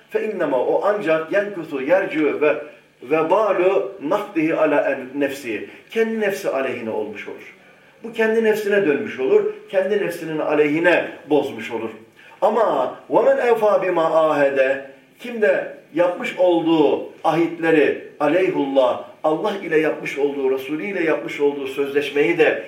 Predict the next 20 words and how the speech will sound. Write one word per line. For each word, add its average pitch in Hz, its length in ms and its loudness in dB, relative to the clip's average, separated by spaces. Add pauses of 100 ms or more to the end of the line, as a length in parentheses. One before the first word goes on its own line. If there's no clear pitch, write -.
(140)
ifa 170 460 -4
eder, 151 240 0
yenine 139 340 0
yerine 139 360 2
getirirse 202 720 0 (220)
o 151 60 -4
zaman 135 300 -6
ne 143 40 -8
olur? 190 400 2 (200)
فَسَيُؤْتِيهِ 135 720 -6
اَجْرًا 131 260 -6
azima. 127 680 -2 (160)
Allah 135 220 -2
ona 123 360 -10
büyük 160 300 -4
bir 180 260 0 (180)
mükafat 143 880 0
verir. 120 420 0 (1040)
Ecri 143 300 0
azim, 196 440 0